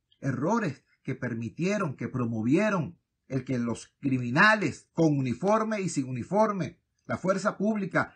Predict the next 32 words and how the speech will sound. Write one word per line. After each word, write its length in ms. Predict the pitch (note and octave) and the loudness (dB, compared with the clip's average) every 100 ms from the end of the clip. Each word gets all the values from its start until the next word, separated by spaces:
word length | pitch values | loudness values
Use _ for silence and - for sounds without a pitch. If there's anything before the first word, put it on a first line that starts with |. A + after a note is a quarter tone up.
| _ | _
y 80 | - | -4
los 200 | A#2+ - | -4 -2
llamados, 520 | A#2+ A#2+ D#3 F3 F3+ | -2 2 2 2 0
eh, 280 | F3 D3+ A#2+ - - - | 0 0 0 -6 -20 0
colectivos, 800 | E3 C3+ - B3 B3 E3+ A2 - _ _ - | 2 2 2 0 0 0 -4 -10 _ _ -8
asesinaran 800 | B2 C3+ - C3+ F3 D#3 G#2+ F#2+ - - | -4 -4 -4 -2 -2 -2 -4 -6 -14 -4
unos 360 | C3 C3+ - - | -4 -4 -8 -10
ciento 640 | - A3 G3 F#3 F3 F3 | -4 -2 -2 -4 -6 -6
sesenta 580 | - - D3 C3+ C3 C#3+ | -4 -4 -2 -2 -2 -4
muchachos. 880 | G#2+ D#2 A2 F#2 - D#2 - - _ - | -6 -6 -4 -4 -6 -12 -12 -20 _ -10
Eso 200 | G#2+ D3+ | -6 -4
pasó 260 | C3 - | -6 -4
en 60 | E3+ | -4
el 80 | C3 | -4
año 160 | B2 | -6
dos 100 | C3+ | -6
mil 140 | A2+ A2+ | -6 -8
diecisiete, 720 | B2 A2+ - G#2+ G2+ E2+ - _ - | -8 -10 -8 -8 -8 -14 -20 _ -6
desde 180 | B2+ G#2+ | -4 -2
el 80 | |
principio 460 | G#2 G#2+ G3+ A3 A#3 | -6 -6 -4 -4 -2
de 100 | G#3+ | 0
año 260 | C4 C4 - | -2 -2 -6
hasta 200 | C#3 C#3+ | -4 -2
el 80 | B2+ | -2
treinta 360 | C3+ C3 E3 | -4 0 2
de 80 | D#3+ | 0
julio. 380 | - A2 G2 F2+ - - | 0 -4 -4 -8 -12 -2
El 140 | F3 | 0
treinta 340 | F#3+ A3+ B3 A3 | 2 0 2 2
de 60 | |
julio, 400 | G#3+ C4 C4+ C4 | 2 2 2 0